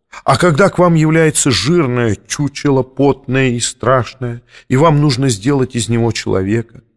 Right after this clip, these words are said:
или, по крайней мере, нечто такое, что в обыденной жизни не отличается от человека, это что, просто?" Помните, как сказал Дэн,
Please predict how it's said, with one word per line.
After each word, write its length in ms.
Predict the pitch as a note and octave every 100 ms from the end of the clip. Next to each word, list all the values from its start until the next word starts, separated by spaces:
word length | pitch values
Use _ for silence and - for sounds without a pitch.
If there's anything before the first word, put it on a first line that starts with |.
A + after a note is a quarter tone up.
| _ - -
или, 160 | D#3
по 180 | D#3 E3
крайней 380 | - E3+ D#3+ D#3
мере, 240 | D#3+ D#3+
нечто 480 | D3+ D#3 D#3 - D3
такое, 400 | D3 C3+ D#3+ C#3
что 240 | - C#3+
в 60 | B2+
обыденной 580 | C3+ A#2 C#3 B2 A#2+ A#2+
жизни 400 | A2+ C3+ G#2+ B2+
не 160 | C3
отличается 760 | C3 B2 B2 - C3 A#2+ - -
от 100 | G#2+
человека, 540 | - A2 A2 B2+ B2 D3
это 240 | D3 E3+
что, 280 | - - B2+
просто?" 720 | - B2 F#3+ F3+ - - F#2 _ _ _ _ _ _ _ -
Помните, 520 | G#3+ G#3+ E3+ - -
как 240 | - -
сказал 480 | - - F2+ A2 A#2
Дэн, 380 | F#2+ G2+ F2